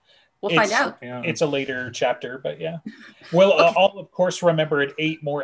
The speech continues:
Speaker 2: episodes and be like, "Oh, right, Justin brought that up in episode four." So.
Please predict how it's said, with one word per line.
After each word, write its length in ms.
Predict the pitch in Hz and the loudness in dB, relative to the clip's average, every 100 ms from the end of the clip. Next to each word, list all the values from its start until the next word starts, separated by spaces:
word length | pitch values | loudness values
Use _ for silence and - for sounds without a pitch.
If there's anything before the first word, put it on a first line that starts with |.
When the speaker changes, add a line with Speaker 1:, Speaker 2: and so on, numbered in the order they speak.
| 135 | -4
Speaker 2:
episodes 640 | 147 - 123 110 117 123 | -4 -4 -2 -2 -2 -6
and 80 | 123 | -4
be 80 | 156 | 0
like, 240 | 160 - | 0 4
"Oh, 200 | 320 294 | 6 8
right, 260 | 302 294 208 | 6 4 4
Justin 380 | 277 - - 285 | 2 2 -2 0
brought 260 | 277 269 | 4 4
that 140 | 262 269 | 6 4
up 160 | 262 | 4
in 80 | 254 | 4
episode 500 | 247 240 254 233 247 | 2 0 2 0 0
four." 400 | 262 247 180 175 - _ - - - | -6 -4 -4 -6 -14 _ -20 -20 -18
So. 240 | - - | -16 -20